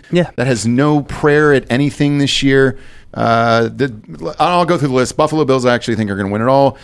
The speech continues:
Speaker 2: Uh, Miami Dolphins, and we'll do an N F L preseason show, but just to show
Speaker 1: Fin-,
Speaker 2: you how shitty
Speaker 1: fins
Speaker 2: it is.
Speaker 1: up.
Speaker 2: Fins up, but here's the thing. Tyreek Hill is probably the only reason you're tuning in the, into the,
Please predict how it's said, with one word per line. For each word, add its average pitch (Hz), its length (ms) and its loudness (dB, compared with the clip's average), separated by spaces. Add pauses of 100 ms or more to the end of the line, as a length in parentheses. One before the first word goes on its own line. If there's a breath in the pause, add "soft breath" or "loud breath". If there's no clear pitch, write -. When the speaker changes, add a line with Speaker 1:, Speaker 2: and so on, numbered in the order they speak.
(180 loud breath)
Speaker 2:
Uh, 120 400 2
Miami 160 340 0
Dolphins, 135 760 0
and 127 100 0
we'll 151 100 -2
do 139 240 4
an 113 60 2
N 113 100 0
F 107 140 -4
L 104 80 2
preseason 117 460 -2
show, 104 180 0
but 104 100 -2
just 127 300 -10
to 165 80 -6
show 131 140 0
Speaker 1:
Fin-, 156 60 4
Speaker 2:
you 139 60 4
how 131 80 2
shitty - 300 -2
Speaker 1:
fins 117 120 4
Speaker 2:
it 120 80 2
is. 113 140 0
Speaker 1:
up. - 60 -18 (560 soft breath)
Speaker 2:
Fins 208 240 0
up, 196 320 0 (160)
but 170 120 0
here's 180 220 2
the 165 60 2
thing. 113 160 0
Tyreek 196 540 -2
Hill 175 340 0
is 127 140 -4
probably 156 300 0
the 143 100 2
only 147 160 2
reason 139 240 0
you're 120 80 0
tuning 123 300 0
in 123 160 -2
the, 117 220 -4
into 107 280 -2
the, 98 180 -6